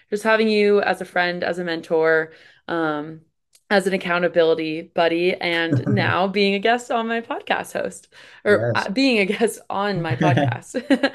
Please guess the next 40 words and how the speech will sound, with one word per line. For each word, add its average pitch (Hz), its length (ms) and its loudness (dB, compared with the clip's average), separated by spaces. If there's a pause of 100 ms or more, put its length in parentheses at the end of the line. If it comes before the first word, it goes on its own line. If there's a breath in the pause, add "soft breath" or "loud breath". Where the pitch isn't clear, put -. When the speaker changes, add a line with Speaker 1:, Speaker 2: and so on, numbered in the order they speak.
(140)
Speaker 1:
<laughs> - 180 -16
and 185 140 -2
hosting 170 340 -2
you 160 140 -4
here 165 180 -2
today. 170 360 -4
It's 185 200 -10
been, 180 240 0
it's 185 180 -6
been 180 160 0
wonderful. - 480 -6
So - 160 -8
thank - 280 -8
you 190 240 -2
for 175 400 -4
making 214 240 0
the 185 60 -4
time 165 480 -2 (300 loud breath)
to 170 100 -8
do 160 140 -4
so 180 320 -2
and 185 120 -6
just - 180 -8
being 170 200 -6
so - 180 -6
intentional. 185 640 -8 (600)
Speaker 2:
Yeah, 147 220 2
of 120 140 -2
course. 123 360 0
Thank 120 280 -6
you 120 100 -4
for 113 140 -2
having 117 340 0
me. 123 360 0 (180)
Always 117 420 0
good 110 300 -4
chatting. 107 680 -6 (200)
Um, 104 760 -8 (720)
and 110 200 -4
yeah, 110 320 0